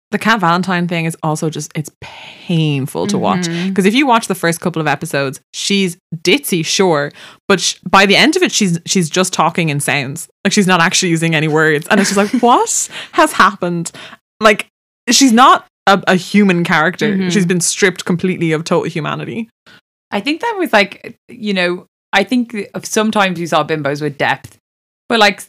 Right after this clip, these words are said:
Speaker 3: a lot, like, with Karen and Mean <laughs> Girls, written by <laughs> ultimate bitch Tina Fey. So let's give it, <laughs> let's give it that context. With Karen and Mean Girls, you're like,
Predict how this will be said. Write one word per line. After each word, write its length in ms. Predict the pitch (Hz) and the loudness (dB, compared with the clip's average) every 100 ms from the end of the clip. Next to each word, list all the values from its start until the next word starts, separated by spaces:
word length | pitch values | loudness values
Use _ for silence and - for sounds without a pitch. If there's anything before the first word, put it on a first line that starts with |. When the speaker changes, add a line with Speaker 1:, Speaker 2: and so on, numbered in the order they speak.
| _ | _
Speaker 3:
a 80 | 208 | -2
lot, 240 | 226 220 214 | 2 2 2
like, 240 | 196 - | -2 -2
with 200 | 214 220 | -4 -4
Karen 460 | - 220 208 202 175 | 0 2 4 2 -2
and 120 | 170 | -2
Mean 200 | 175 185 | 0 0
<laughs> 140 | - - | 0 -2
Girls, 380 | 160 - - - - - - - - | -6 -6 -16 -20 -20 -20 -20 -8 0
written 280 | 214 196 | 0 2
by 260 | 190 175 185 - - | 2 4 2 0 -14
<laughs> 200 | - - | -8 0
ultimate 420 | 185 185 180 151 | 0 2 -2 0
bitch 260 | 165 - - | 0 -2 -4
Tina 260 | 170 151 | -4 -2
Fey. 280 | - 151 143 | 0 0 0
So 160 | - 156 | -2 0
let's 180 | 185 | 0
give 220 | 349 185 170 | 0 2 4
it, 200 | 160 - 196 _ - | 2 0 -10 _ -20
<laughs> 260 | - - | -20 -2
let's 180 | 220 202 | 0 0
give 260 | 185 220 202 | 2 2 2
it 100 | 190 | 4
that 240 | 160 160 | 6 4
context. 680 | - 156 165 156 120 - - - - _ | 4 2 2 -2 -2 -8 -20 -20 -20 _
With 140 | 220 - | -4 0
Karen 340 | 233 214 220 | 4 4 4
and 160 | 208 175 | 0 0
Mean 240 | 175 208 | -2 -2
Girls, 400 | 185 151 156 156 | 0 0 -2 -4
you're 160 | 175 170 | 0 0
like, 200 | 170 | 0